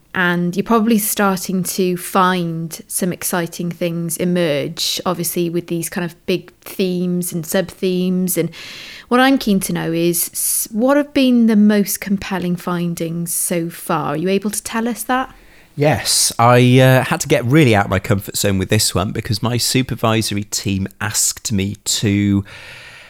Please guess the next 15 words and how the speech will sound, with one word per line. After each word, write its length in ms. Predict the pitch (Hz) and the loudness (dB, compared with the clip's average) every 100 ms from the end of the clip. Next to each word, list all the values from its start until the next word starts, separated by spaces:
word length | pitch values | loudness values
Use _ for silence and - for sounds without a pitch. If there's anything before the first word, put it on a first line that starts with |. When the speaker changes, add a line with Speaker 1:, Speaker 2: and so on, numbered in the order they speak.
| - | -8
Speaker 2:
<sighs> 300 | 131 - - | -4 -2 0
make 280 | 156 165 214 | 4 4 4
sense 440 | - 214 180 151 175 | 2 4 4 4 4
of 80 | |
all 180 | 170 156 | 4 4
these 300 | 143 131 - | 4 4 2
themes 600 | - 135 107 92 87 85 | 2 4 6 4 2 0
because, 320 | 120 - 139 | 0 2 4
you 80 | 190 | 4
know, 100 | 185 | 2
some 220 | 160 247 269 | 2 2 2
of 20 | |
them 100 | 165 | 0
appeared 340 | - 143 131 | 2 4 4
in 180 | 123 123 | 2 0